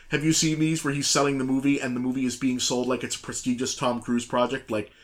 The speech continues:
you know, "Hello, I'm Tom Cruise. You know, as a young man,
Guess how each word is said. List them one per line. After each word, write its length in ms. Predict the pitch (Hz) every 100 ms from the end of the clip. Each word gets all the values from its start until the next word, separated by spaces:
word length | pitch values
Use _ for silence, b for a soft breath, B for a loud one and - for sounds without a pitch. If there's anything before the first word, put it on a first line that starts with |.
| b b
you 100 | -
know, 80 | 110 _ _
"Hello, 400 | - 147 95 82 _ _ _ -
I'm 180 | 139 135
Tom 260 | 127 110
Cruise. 540 | 104 107 90 82 - - _ _ -
You 80 | 120
know, 100 | 123
as 100 | 123
a 60 | 139
young 240 | 170 165
man, 340 | 123 120 120